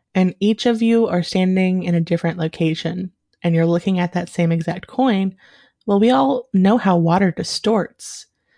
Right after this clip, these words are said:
the item, like, if you have something in it or something behind it. So it warps it, the light goes through it, it refracts differently from different angles. So everyone that's around that pool is going to see a different version of that coin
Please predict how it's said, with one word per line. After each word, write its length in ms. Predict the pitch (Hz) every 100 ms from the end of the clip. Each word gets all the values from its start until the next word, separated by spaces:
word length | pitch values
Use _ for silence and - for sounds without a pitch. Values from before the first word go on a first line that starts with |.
| _ _ _ _
the 640 | 185 170 160 156 165 190 - - _
item, 440 | 190 202 180 170 -
like, 200 | 180 180
if 80 | 175
you 80 |
have 160 | 170 165
something 240 | 170 170
in 100 | 165
it 120 | 175 165
or 100 | 170
something 240 | 170 160
behind 440 | 160 - 233 233
it. 180 | 165 - -
So 380 | - 170 160
it 180 | 156 160
warps 400 | 190 214 220 -
it, 140 | 208 202
the 80 | 175
light 260 | 175 185
goes 220 | 190 180
through 220 | - 180 180
it, 160 | 175
it 40 | 165
refracts 520 | 156 - 185 190 -
differently 440 | 185 175 175 185
from 160 | 175 175
different 260 | 170 - 185
angles. 500 | 185 180 175 175 - - - - _ _
So 260 | - 180 -
everyone 600 | 202 247 240 202 185 190
that's 160 | 175
around 240 | 175 175 175
that 180 | 170 -
pool 400 | - 320 202 185
is 160 | 175
going 180 | 202 233
to 80 | 226
see 180 | - 180
a 60 |
different 480 | 165 180 180 - 170
version 640 | 165 165 180 214 262 311 285 -
of 120 | 180 -
that 200 | - _
coin 560 | - 285 247 165 202